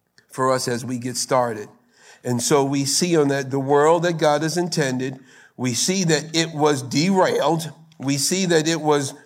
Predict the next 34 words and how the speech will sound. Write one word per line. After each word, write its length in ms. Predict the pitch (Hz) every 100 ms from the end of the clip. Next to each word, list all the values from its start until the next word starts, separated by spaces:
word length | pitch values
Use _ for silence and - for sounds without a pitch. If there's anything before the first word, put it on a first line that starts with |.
| 117
broken. 800 | 113 165 185 165 127 127 135 - _
We 160 | 123 135
see 360 | 131 190 196 185
that 300 | 170 156 160
it 220 | 165 160 - - -
did 180 | 147 156
not 280 | 170 175 170 - _ _ _ _ -
come 180 | 175 175
about 480 | 156 160 165 165 160
in 160 | 156
the 80 | 160
way 300 | 151 170 180
that 160 | 165 151
he 220 | 180 170
had 200 | 160 160
intended. 760 | 156 156 202 175 135 135 143 - _ _ _ _ _ _ _ _ _ _ _ _ _ _ _ _ _ -
And 220 | 147 143
so 400 | - 202 202 180
as 260 | 156 160 156
a 60 |
result, 680 | 151 147 180 277 165 180 - - - _ _
what 240 | 120 170 160
we 140 | 160
realize 720 | 156 165 156 147 147 160 160 - - _ _ _ _
thought 160 | 127 127
I 60 |
had 140 | 135 131
my 80 | 139
page 340 | 143 147 147
marked 320 | 147 135 -
here. 160 | 131 131
Sorry 240 | 147 135
about 240 | 123 127 135
that. 160 | 139